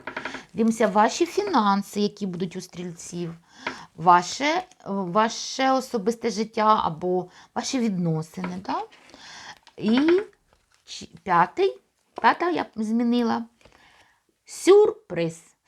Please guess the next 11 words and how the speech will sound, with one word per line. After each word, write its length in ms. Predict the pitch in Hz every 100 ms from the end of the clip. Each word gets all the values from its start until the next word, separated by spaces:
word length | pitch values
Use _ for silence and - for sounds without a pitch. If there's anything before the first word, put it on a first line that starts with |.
| - - _ _ -
Те, 200 | 226 190
що 240 | - 180 165
прийде 480 | - 214 190 160
в 80 | 151
ваше 380 | 170 160 - -
життя 420 | 156 165 - 359 466 -
несподівано. 1040 | 175 175 208 339 - 214 143 156 156 156 165 - _ _ _ - - -
Дивимося, 600 | 170 214 165 160 - 220
мої 240 | 190 208
дорогенькі 720 | 208 185 220 165 226 226 247 233
стрільці. 720 | - 180 226 226 - 185